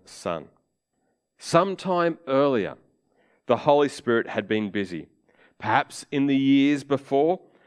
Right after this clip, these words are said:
maybe even before Mary was born, the Holy Spirit had spoken to Simeon, a defining moment in his life. As Simeon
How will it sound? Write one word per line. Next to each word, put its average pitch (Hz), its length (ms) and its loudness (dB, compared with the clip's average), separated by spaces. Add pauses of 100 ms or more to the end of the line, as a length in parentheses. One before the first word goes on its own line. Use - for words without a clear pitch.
(140)
maybe 185 480 2
even 185 300 -2
before 170 420 0
Mary 165 480 2
was 151 220 0
born, 147 540 0 (600)
the 139 120 2
Holy 196 380 2
Spirit 160 440 -2
had 123 220 -10
spoken 139 840 -6 (640)
to 127 120 -10
Simeon, 113 520 -4 (800)
a 147 120 0
defining 175 920 0 (260)
moment 123 720 0 (580)
in 117 180 -2
his 107 320 -6
life. 90 480 -4 (800)
As 143 180 2
Simeon 190 580 2